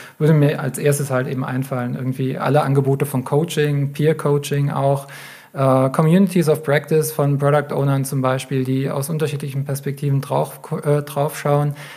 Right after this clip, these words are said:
Aber vielleicht auch da, du hast es schon schön gesagt, wenn ich in einem System drin bin, fällt es mir immer schwer, auch so ein bisschen drüber hinauszuschauen. Das heißt, auch mal nach draußen zu gehen,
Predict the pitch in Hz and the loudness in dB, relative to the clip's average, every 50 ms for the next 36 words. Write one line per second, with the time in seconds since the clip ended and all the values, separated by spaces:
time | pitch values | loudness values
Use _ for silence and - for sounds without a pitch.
0 | - - - 131 143 156 160 160 151 160 - - 151 143 147 147 143 160 135 110 | -20 -6 0 2 4 4 4 4 2 0 -6 0 2 2 2 2 0 -2 -6 -4
1 | - - 131 147 175 175 147 135 131 131 - - - 143 143 143 143 160 147 147 | -2 -2 0 0 0 0 0 -2 -4 -6 -8 -6 -4 -2 -2 0 0 -2 0 0
2 | 143 127 123 131 139 147 143 - 143 139 139 - - 143 147 143 135 135 131 127 | 0 0 0 0 0 0 0 0 0 0 0 0 -2 0 0 2 2 0 0 0
3 | 131 131 - - 139 139 135 135 139 135 151 170 180 175 175 175 170 - 151 147 | -2 -4 -2 0 0 2 2 0 0 2 2 4 4 4 4 2 2 2 0 -2
4 | 143 - 151 151 147 147 143 139 - 147 139 143 143 139 143 139 143 151 139 135 | 0 -2 -4 -4 -2 -2 -4 -4 -4 -4 -2 -2 -2 -2 -2 -2 -2 -2 -2 0
5 | 139 139 - 147 143 139 139 135 139 131 131 123 120 120 123 131 156 170 - - | -2 -2 0 0 0 0 0 -2 -2 -2 -2 -2 -2 -2 -2 -2 -2 -2 -2 -4
6 | 180 170 - 156 151 151 143 139 135 151 143 139 151 151 135 151 147 139 127 135 | -4 -2 0 0 0 2 0 -2 0 -2 -2 -2 -2 -2 0 0 0 0 0 -2
7 | - - 139 151 185 185 - 185 175 - 175 160 143 151 156 160 165 160 147 | 0 2 2 4 4 4 2 0 0 0 -2 -2 -2 0 0 0 0 -2 -4